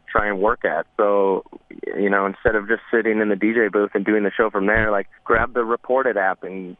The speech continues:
go do a break from the bathroom. Go, <laughs> like, go do something weird. Like, you're there. There's a whole bunch of new stuff where you never get to do radio.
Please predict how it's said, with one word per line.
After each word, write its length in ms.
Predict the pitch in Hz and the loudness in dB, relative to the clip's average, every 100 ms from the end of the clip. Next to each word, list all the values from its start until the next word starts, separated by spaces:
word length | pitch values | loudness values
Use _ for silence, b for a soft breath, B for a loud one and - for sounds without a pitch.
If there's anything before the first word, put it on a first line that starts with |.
| - | -4
go 360 | 98 110 104 - _ | -2 0 -2 -10 _
do 160 | 110 123 | 0 0
a 40 | |
break 280 | 113 117 117 | 0 -2 -2
from 200 | - 117 | -4 -2
the 80 | 113 | -2
bathroom. 800 | 101 - 90 107 - 98 85 92 | -4 -4 -2 -2 -4 -6 -6 -2
Go, 360 | 104 117 117 117 117 | 0 2 2 0 -4
<laughs> 100 | 117 | -2
like, 300 | 143 151 139 | 0 0 -2
go 360 | 160 156 160 139 | 0 2 2 0
do 600 | 135 120 110 139 151 135 | -4 -8 -2 2 2 2
something 380 | 151 135 139 120 | -2 -2 -2 0
weird. 360 | 113 143 104 92 | 0 2 0 0
Like, 240 | 107 113 | 0 0
you're 160 | 120 120 | -2 0
there. 480 | 117 135 117 120 113 _ | 0 0 0 -4 -8 _
There's 160 | 113 110 | -6 -6
a 60 | 110 | -4
whole 180 | 127 | -2
bunch 200 | 127 120 117 | -2 -4 -4
of 60 | |
new 180 | 117 127 | -2 -2
stuff 220 | - 123 - | 0 -2 0
where 100 | 113 | -4
you 80 | 107 | -2
never 200 | 113 123 | -2 -2
get 100 | 113 | -4
to 80 | 110 | -2
do 140 | 110 | 0
radio. 380 | 110 131 110 | 0 0 0